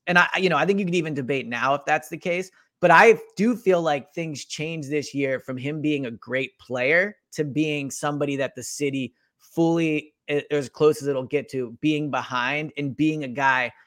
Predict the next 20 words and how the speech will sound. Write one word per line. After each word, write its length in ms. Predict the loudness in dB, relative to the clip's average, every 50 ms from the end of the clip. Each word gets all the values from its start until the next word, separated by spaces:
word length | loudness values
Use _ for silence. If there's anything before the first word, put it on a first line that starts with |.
| _ _ _
that 120 | -2 -2 0 0
is 160 | 0 0 0
on 220 | -2 -4 -4 -6 -6
those 220 | -6 -8 -8 -8
lists 340 | -8 -8 -6 -8 -8 -6 -4
of 180 | -4 -4 -4 -6 _ _ _ _ _
top 320 | 0 2 2 2 2 0 -4
ten 240 | -4 -2 -2 -2
all-time 480 | -2 -4 -4 -4 -6 -8 -6 -6 -6 -8
Philly 320 | -6 -6 -4 -4 -4 -4
athlete, 480 | -4 -4 -4 -6 -8 _ -14 -14 -14 _
top 240 | 0 2 2 2 0 -2 -10
three 260 | -8 -6 -4 -4 -2
all-time 420 | -2 -4 -4 -6 -6 -8 -8 -8 -8
Sixer. 440 | -8 -8 -8 -8 _ -12 -14 -14 -14 _ _ _ _ _
Do 80 | -2 -2
you 80 | 0
think 240 | 0 0 0 0 -2
this 260 | -2 -4 -4 -4 -4
year 280 | -2 0 2 0 0